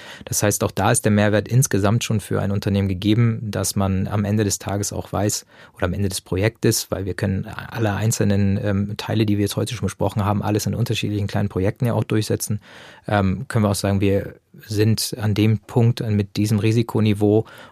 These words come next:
und, äh, dann ist auch die Geschäftsführung in dem Moment mit dem ja schon pauschal zu akzeptierendem Risiko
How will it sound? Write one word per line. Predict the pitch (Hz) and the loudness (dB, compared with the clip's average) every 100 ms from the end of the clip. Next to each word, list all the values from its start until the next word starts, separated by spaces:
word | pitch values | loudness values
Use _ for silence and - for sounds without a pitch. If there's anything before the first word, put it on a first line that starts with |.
| - | -4
und, | 101 98 98 - | 0 0 -2 -4
äh, | 101 98 | -2 -2
dann | 95 98 98 | -2 0 -2
ist | 98 - | -2 -4
auch | 104 | -4
die | - | -4
Geschäftsführung | 101 - 101 - 101 | -4 -2 -4 -2 -2
in | 95 | 0
dem | 98 | 0
Moment | 98 98 95 - - | 0 0 0 -4 -8
mit | 98 101 - | -4 -4 -2
dem | 101 104 95 _ _ - | 0 0 -2 _ _ -12
ja | 107 101 98 | -4 -4 -2
schon | - 101 | -2 -4
pauschal | - 101 - 104 110 | -2 -4 0 0 0
zu | - 107 | -2 -4
akzeptierendem | - - 113 - 131 123 101 | -4 -6 -8 -4 0 2 2
Risiko | 95 92 98 - 110 | 0 0 -2 0 0